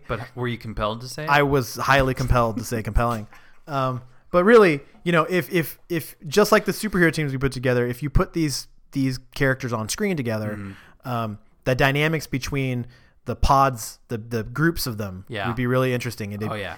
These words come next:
Speaker 2: probably break off into little factions, and they'd, you know, so really
Speaker 1: They'd have their own thugs
Speaker 2: Yeah.
Speaker 1: and, yeah, like, followers, and <laughs> it'd be a crazy battle to
Speaker 2: It would
Speaker 1: watch.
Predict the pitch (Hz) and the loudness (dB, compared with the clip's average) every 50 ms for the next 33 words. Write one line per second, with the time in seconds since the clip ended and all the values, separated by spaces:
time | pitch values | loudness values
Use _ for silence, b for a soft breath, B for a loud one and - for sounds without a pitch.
0 | - - 170 185 190 180 147 160 156 156 - 151 143 - 143 131 123 127 110 104 | 2 4 6 8 8 8 8 8 6 8 8 6 4 4 2 -2 -2 -2 -4 -6
1 | - - 165 143 139 - - - 151 139 143 139 139 139 135 131 127 120 107 110 | 0 2 4 4 4 2 -2 -6 -6 -4 -4 -4 -4 -4 -6 -6 -6 -8 -8 -8
2 | 117 110 127 135 135 123 113 117 120 - 123 117 - - 135 127 120 120 123 B | -8 -8 -8 -6 -4 -4 -4 -6 -6 -8 -8 -8 -2 0 2 4 4 2 0 B
3 | B B B B B B B B _ - 123 120 143 147 147 147 147 139 131 120 | B B B B B B B B _ -10 -4 0 2 4 4 6 4 4 4 2
4 | 113 107 104 110 107 107 107 104 101 98 - - 110 104 104 101 101 101 101 107 | 0 -2 -4 -6 -6 -4 -6 -6 -8 -10 -12 -12 -8 -6 -6 -6 -6 -6 -10 -12
5 | - - - - 131 127 120 113 107 98 95 95 95 92 - - 113 95 92 90 | -14 -14 -12 -10 -6 -4 -4 -2 -4 -6 -8 -12 -16 -18 -16 -12 -10 -8 -8 -8
6 | 95 98 - - 143 - 98 95 - - - 101 95 98 95 95 95 95 92 95 | -10 -12 -16 -20 -20 -18 -18 -18 -14 -10 -8 -6 -6 -6 -6 -6 -8 -8 -8 -10
7 | 98 95 92 98 101 92 92 95 95 107 - - _ _ _ _ - - - - | -10 -12 -12 -14 -16 -16 -16 -16 -16 -16 -16 -20 _ _ _ _ -20 -20 -20 -20
8 | _ - - - - - - - - _ - - _ _ _ _ _ - - - | _ -16 -14 -14 -14 -16 -18 -20 -20 _ -20 -20 _ _ _ _ _ -20 -20 -20
9 | - - - 320 143 117 98 92 - - - 123 123 131 131 135 131 117 117 110 | -20 -20 -12 -10 -8 -8 -8 -8 -12 -12 -8 -6 -6 -6 -4 -6 -4 -2 0 2
10 | 113 143 123 95 90 87 - - _ 151 165 185 226 226 98 - 95 104 - - | 2 2 2 0 -4 -10 -14 -14 _ -6 0 2 2 4 4 2 0 -2 -6 -12
11 | - | -16